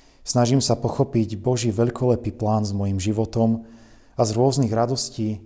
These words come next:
z rôznych udalostí skladám obraz,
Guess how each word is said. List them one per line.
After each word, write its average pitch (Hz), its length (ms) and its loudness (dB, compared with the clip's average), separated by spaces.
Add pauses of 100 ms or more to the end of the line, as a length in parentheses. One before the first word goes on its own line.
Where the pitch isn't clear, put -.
(1000)
z 104 160 -8
rôznych 123 400 2
udalostí 117 720 0
skladám 107 560 -4
obraz, 104 640 -4